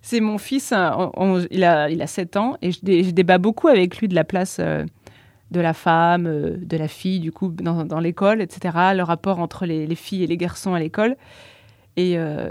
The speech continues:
et la dernière fois, je lui dis, pour, un peu pour le charrier, je lui dis, « Tu sais, un jour, euh, c'est les femmes qui, euh, qui, euh, d-, qui domineront le monde. » Et il me regarde, mais d'une manière tellement, euh, naturelle, il me dit, « Mais pourquoi qu'un jour, maman ? »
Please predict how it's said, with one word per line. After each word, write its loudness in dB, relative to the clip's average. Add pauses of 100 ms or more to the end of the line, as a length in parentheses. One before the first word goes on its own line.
et 2
la 2
dernière 0
fois, 0
je 0
lui -2
dis, -2
pour, -2
un -4
peu -2
pour -2
le -4
charrier, -2
je -4
lui -2
dis, « -6
Tu -20
sais, -4
un 2
jour, 2
euh, 4
c'est -4
les 0
femmes 0
qui, -4
euh, 0 (760)
qui, -4
euh, 0
d-, -6 (100)
qui -6
domineront 4
le 4
monde. » 0 (400)
Et 0
il 2
me 2
regarde, 2
mais 0
d'une 0
manière -2
tellement, 2
euh, 2
naturelle, 0
il -2
me -4
dit, « -4
Mais 2
pourquoi -2
qu'un 0
jour, 0
maman ? » -2